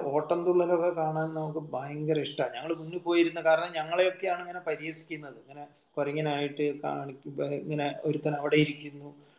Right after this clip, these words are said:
ഒരുത്തൻ ഇവിടെ ഇരിക്കുന്നു, പിന്നെ ഓരോരുത്തരെ, ഓ-, ചാക്യാർമാർ ഇങ്ങനെ ഓരോന്ന് പറയുമ്പോ അത് ഞങ്ങൾക്ക് ഇങ്ങനെ ഭയങ്കര രസമാണത്. അപ്പൊ ഞങ്ങൾക്ക് ഒരു പ്രശ്നവുമില്ല, മുന്നിൽ പോയി ഈ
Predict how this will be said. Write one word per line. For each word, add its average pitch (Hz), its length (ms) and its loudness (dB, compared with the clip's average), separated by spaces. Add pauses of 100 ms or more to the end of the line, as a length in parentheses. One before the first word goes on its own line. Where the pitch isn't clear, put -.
(200)
ഒരുത്തൻ 151 280 4
ഇവിടെ 147 180 6
ഇരിക്കുന്നു, 147 440 4
പിന്നെ 143 200 2
ഓരോരുത്തരെ, 170 800 6
ഓ-, - 420 -4
ചാക്യാർമാർ 156 600 0
ഇങ്ങനെ 151 180 -4
ഓരോന്ന് 147 400 -4
പറയുമ്പോ 143 540 -2 (320)
അത് 156 160 2
ഞങ്ങൾക്ക് 156 320 4
ഇങ്ങനെ 151 420 2 (220)
ഭയങ്കര 196 400 6
രസമാണത്. 175 500 2 (220)
അപ്പൊ - 140 -8
ഞങ്ങൾക്ക് 156 580 4
ഒരു 208 160 10
പ്രശ്നവുമില്ല, 190 520 -4
മുന്നിൽ 160 340 -2
പോയി 170 380 2 (380)
ഈ 160 340 0